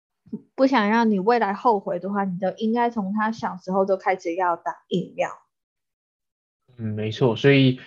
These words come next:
Speaker 2: 其实不管是猫或者是人或者是狗啦，只要就是生物嘛，它其实都会有，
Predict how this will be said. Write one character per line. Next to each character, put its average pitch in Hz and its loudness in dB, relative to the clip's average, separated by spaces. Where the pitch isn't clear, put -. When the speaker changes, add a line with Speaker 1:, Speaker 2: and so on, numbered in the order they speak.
Speaker 2:
其 131 -2
实 139 0
不 156 6
管 107 2
是 127 -2
猫 113 2
或 120 0
者 98 -4
是 113 -8
人 98 -4
或 110 -4
者 101 -2
是 113 -4
狗 - -6
啦， 58 -4
只 - -8
要 113 6
就 120 4
是 127 4
生 117 0
物 117 0
嘛， 104 -8
它 117 -2
其 113 -8
实 101 -4
都 110 4
会 110 2
有， 58 -6